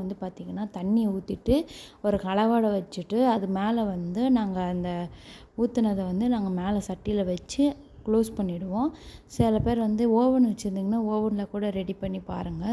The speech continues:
சூப்பரா இருக்கும். நாங்க வந்து பார்த்திங்கன்னா வீட்டிலேயே சட்டியில பண்றோம். சில பேர் கடாயில பண்ணலாம், சில பேர் இட்லி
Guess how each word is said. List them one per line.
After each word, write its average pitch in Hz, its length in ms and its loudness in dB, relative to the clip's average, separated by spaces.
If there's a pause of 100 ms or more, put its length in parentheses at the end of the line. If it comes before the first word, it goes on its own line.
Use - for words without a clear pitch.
(140)
சூப்பரா 190 380 -4
இருக்கும். 247 340 0 (560)
நாங்க 226 220 0
வந்து 226 180 2
பார்த்திங்கன்னா 214 420 0
வீட்டிலேயே 214 380 -2
சட்டியில 208 400 -2
பண்றோம். 185 320 -4
சில 208 160 0
பேர் 233 180 -4
கடாயில 220 460 2
பண்ணலாம், 185 360 -2
சில 185 160 -4
பேர் 190 200 2
இட்லி 226 260 -4